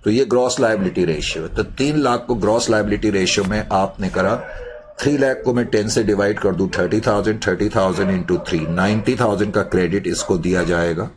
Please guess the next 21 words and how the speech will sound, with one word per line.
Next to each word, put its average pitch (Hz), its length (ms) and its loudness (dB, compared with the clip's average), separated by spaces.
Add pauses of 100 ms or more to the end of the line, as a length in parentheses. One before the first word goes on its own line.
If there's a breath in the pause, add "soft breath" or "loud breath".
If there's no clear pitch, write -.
(800 loud breath)
Company 147 380 0
के 160 120 2
पास 120 340 0
कोई 113 300 2
भी 120 120 2
application 104 640 0
आती 90 280 -2
है 107 120 0
तो 120 120 -2
वो 101 80 2 (120)
underwriters 101 720 0
की 120 100 0
liability 90 500 0
को 120 140 -2
कम 98 260 0
करेंगे, 90 380 0
इसमें 98 260 -2
कोई 87 180 0
डाउट 82 300 -2
नहीं 82 160 -2
है। 78 180 -10